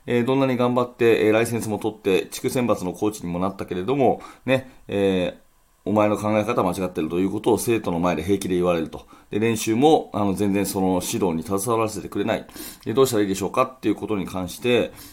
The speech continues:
まあ、私はもう勉強の期間と割り切って、審判に精を出したりとか、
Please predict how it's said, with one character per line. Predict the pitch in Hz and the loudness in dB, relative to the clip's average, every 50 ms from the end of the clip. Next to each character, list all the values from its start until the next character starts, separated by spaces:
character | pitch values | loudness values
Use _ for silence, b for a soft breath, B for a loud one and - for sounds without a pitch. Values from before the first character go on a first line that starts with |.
| B B | B B
ま | - 147 | 0 2
あ、 | 143 | 4
私 | 135 131 147 143 - 156 | 4 4 4 0 0 2
は | 160 165 156 143 | 2 4 4 4
も | 147 139 107 | 2 2 2
う | |
勉 | 92 117 123 139 131 | 2 2 0 0 -2
強 | 135 - 147 147 151 | -2 -2 -4 -2 -2
の | 151 139 | -2 -4
期 | - - | -6 -6
間 | - 170 165 139 | -6 -4 -4 -4
と | 120 - 101 90 82 | 0 0 2 2 2
割 | 92 104 117 | 2 2 0
り | - | -2
切 | - 101 | -8 -12
っ | |
て、 | - - _ 143 139 135 120 95 - B B B B B B | -12 -8 _ 2 4 4 4 2 0 B B B B B B
審 | - - 123 123 120 | -8 -4 -2 -2 0
判 | - 101 95 95 | 2 2 2 2
に | 92 90 | 0 -2
精 | - 120 110 | 0 0 0
を | 101 90 | 2 2
出 | 98 110 | 0 0
し | - - | -2 -2
た | 95 82 | -4 -4
り | 80 | -4
と | - - | -4 -8
か、 | 78 - 117 113 101 76 - B | -4 0 2 4 4 4 2 B